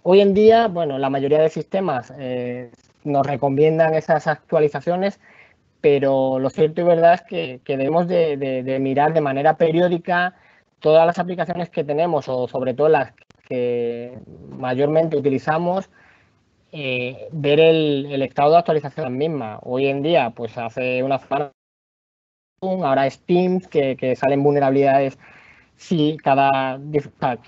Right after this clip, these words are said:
en esta ocasión han salido vulnerabilidades asociadas a, a productos muy críticos, eh, a día de hoy. Entonces,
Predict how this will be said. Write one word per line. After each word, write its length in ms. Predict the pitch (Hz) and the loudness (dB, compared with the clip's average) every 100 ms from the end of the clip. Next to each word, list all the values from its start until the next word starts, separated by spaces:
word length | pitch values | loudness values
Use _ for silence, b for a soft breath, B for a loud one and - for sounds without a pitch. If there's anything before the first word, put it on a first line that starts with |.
| 147 - - | -20 -18 -8
en 80 | 147 | -6
esta 220 | 147 151 | -2 0
ocasión 260 | 151 156 165 | 0 0 -2
han 100 | 143 | 0
salido 220 | 147 147 | -2 0
vulnerabilidades 580 | 147 143 143 170 160 _ _ - _ _ _ | -2 -2 2 2 2 _ _ -20 _ _ _
asociadas 480 | 131 123 143 147 123 | -14 -6 -4 -4 -6
a, 180 | 113 | -12
a 160 | 113 127 | -12 -10
productos 600 | 123 127 135 147 139 - _ _ _ _ | -4 -4 -2 -2 -2 -4 _ _ _ _
muy 260 | 135 143 | -2 -2
críticos, 680 | 135 165 175 147 127 113 110 _ - | 0 0 0 -2 -4 -8 -10 _ -20
eh, 300 | 120 117 117 | -14 -10 -8
a 120 | 117 | -6
día 180 | 117 131 | -2 2
de 120 | 135 | 4
hoy. 320 | 143 165 196 214 b b b b | 4 4 0 -6 b b b b
Entonces, 440 | - 131 151 151 | -8 0 0 0